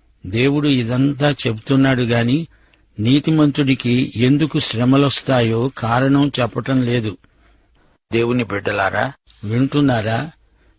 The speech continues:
యోబుకు కావలసింది దేవుడు. తన ప్రశ్నలకు జవాబు రాకపోయినా యోబుకు దేవుడున్నాడు. అది చాలు.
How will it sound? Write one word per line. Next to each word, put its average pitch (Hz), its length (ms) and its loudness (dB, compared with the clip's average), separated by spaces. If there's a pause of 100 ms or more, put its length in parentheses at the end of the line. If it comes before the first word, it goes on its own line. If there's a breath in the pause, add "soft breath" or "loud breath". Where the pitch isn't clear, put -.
(160)
యోబుకు 143 520 0
కావలసింది 127 960 0
దేవుడు. 117 560 -2 (680)
తన 110 160 -4
ప్రశ్నలకు 143 760 -2
జవాబు 123 500 -2
రాకపోయినా 131 840 -2 (500)
యోబుకు 135 640 0
దేవుడున్నాడు. 131 880 0 (500)
అది 113 260 -2 (120)
చాలు. 120 340 0